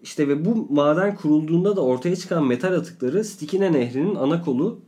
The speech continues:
İskit Nehri'nin kaynağındaki bir dize göle dökülecekmiş. Yani maden yirmi beş yıllık faaliyeti sonunda yüz seksen üç milyon ton zehirli metal atığı,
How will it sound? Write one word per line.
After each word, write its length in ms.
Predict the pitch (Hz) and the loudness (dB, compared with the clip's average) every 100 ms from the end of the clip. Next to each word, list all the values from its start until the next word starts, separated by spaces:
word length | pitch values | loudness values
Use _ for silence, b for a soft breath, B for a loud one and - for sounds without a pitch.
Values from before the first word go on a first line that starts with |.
| _ | _
İskit 420 | 196 - - 175 | -6 -6 -6 -4
Nehri'nin 380 | 147 139 143 175 | 0 0 0 -2
kaynağındaki 640 | 180 139 127 120 139 180 175 | -2 -2 0 -2 -4 -4 -2
bir 100 | 170 | 0
dize 340 | 151 185 180 - - | 0 0 -2 -10 -16
göle 380 | - 131 135 139 | -4 0 2 2
dökülecekmiş. 760 | 110 98 92 90 85 - - _ b b b b b | 0 -4 -8 -10 -12 -16 -20 _ b b b b b
Yani 180 | 110 110 | -2 0
maden 560 | 110 175 202 180 240 - b b b b _ | 2 2 2 0 -2 -8 b b b b _
yirmi 340 | 127 143 160 | 0 2 2
beş 300 | 165 220 - | 2 0 0
yıllık 300 | 185 147 135 | 0 2 0
faaliyeti 520 | - 139 139 151 170 - | -2 0 2 0 -2 -4
sonunda 320 | 156 135 180 | -2 0 2
yüz 320 | 160 131 - | 2 0 -2
seksen 340 | 151 147 170 | -4 -2 -2
üç 200 | 196 - | -2 0
milyon 380 | 156 139 139 135 | 2 4 4 2
ton 200 | 135 127 | 0 -2
zehirli 400 | 110 110 123 165 | -2 -2 -2 -2
metal 300 | 175 131 175 | -2 -2 -2
atığı, 420 | 165 - 113 180 | -2 -2 -4 -4